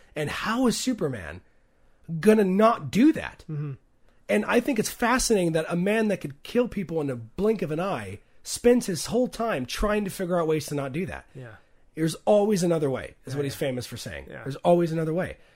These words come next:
Speaker 1: Like the, the Shadow Zone, and, or the Phantom Zone, excuse me, and in all these different places that
Speaker 2: Yeah,
Speaker 1: you could
Speaker 2: wh-, what is it? Stat-, what is the Static X?
Speaker 1: Static X, yep, yep.
Speaker 2: <laughs>
Speaker 1: So, um, and so for me, and, and what most people don't know is the last,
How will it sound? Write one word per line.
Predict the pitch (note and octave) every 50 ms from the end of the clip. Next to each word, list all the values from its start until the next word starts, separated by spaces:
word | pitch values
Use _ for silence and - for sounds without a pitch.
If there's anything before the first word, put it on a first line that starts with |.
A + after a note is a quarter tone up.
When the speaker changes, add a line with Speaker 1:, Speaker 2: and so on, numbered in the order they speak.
| _ _ _ -
Speaker 1:
Like | C3 B2+ A#2 - - C#3+
the, | C#3 C3
the | - - C#3 C#3 C3+
Shadow | - - - B3+ A#3+ A#3 F3 C3 A#2+
Zone, | G#2 B2 G#2+ G2 F#2+ A2
and, | C3+ C3+
or | C3+ C#3
the | C3 C3+
Phantom | - - D3+ D3 D3+ D#3+ E3 C#3
Zone, | A2 A2+ G#2 G#2
excuse | G#2 - - A#2+ G#2
me, | G2+ G#2 A2
and | C3+ D3
in | D3+ D#3+
all | E3+ F#3+ G#3
these | A3+ A3 F#3
different | G3 F3+ E3+ D#3 C#3
places | - F#3 F#3 - - C#3
that | C3
Speaker 2:
Yeah, | B2+ C#3
Speaker 1:
you | C#3+
could | C#3+ D3 D3
Speaker 2:
wh-, | - F3
what | D#3+ E3 D#3+
is | D#3 D3 B2+ D#3
it? | D#3+ - C#3+ C3 -
Stat-, | - - D#3+ - - D3+
what | C#3+ D3
is | C#3 B2
the | C3+ A#2+
Static | - - C#3 C3 C3+ C3+ -
X? | D3+ D#3 - - - - - D#3+ D3+
Speaker 1:
Static | - - D3+ C#3+ C#3+ C3+
X, | C3+ D3 D3+ C3
yep, | - - F#3+ F#3+ -
yep. | A3 G3 - - - -
Speaker 2:
<laughs> | - - -
Speaker 1:
So, | - - G#3+ G#3 G#3 G3 F3+
um, | E3 F#3+ F#3+ F3+ F3 F3 -
and | F#3+ G3
so | - A3 G3+
for | - - F#3+
me, | G3 A#3+ C#4+ D4 C4+ A#3+ - - - -
and, | F#3+ G3+ G3+ - -
and | G3 F#3+ F3
what | G3+ A#3+ A#3
most | A3+ A3+ A3 -
people | - A3+ G#3
don't | G3 F#3 F3+
know | F3+ E3+
is | D#3
the | C3+ C#3+
last, | C#3 C#3 D3 D3+ E3 F#3+ F3+ - - - -